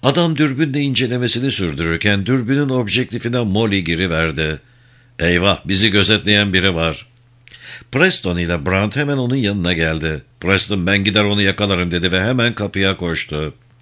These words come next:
Brandt adamı yakalamak istedi ama geç kalmıştı. Preston göz açıp kapayıncaya kadar çalılıkların arasına koşmuştu. Molly atıyla eve yaklaşıyordu. Hışırtıyı duyunca gelenin Devlin olduğunu sanmıştı.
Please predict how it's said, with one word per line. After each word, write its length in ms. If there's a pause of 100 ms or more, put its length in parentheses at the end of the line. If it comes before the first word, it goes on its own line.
(500)
Brandt 380
adamı 340
yakalamak 520
istedi 340
ama 200
geç 300
kalmıştı. 720 (380)
Preston 500
göz 220
açıp 260
kapayıncaya 600
kadar 300
çalılıkların 640
arasına 480
koşmuştu. 800 (720)
Molly 360
atıyla 380
eve 220
yaklaşıyordu. 920 (320)
Hışırtıyı 640
duyunca 380
gelenin 540
Devlin 360
olduğunu 400
sanmıştı. 760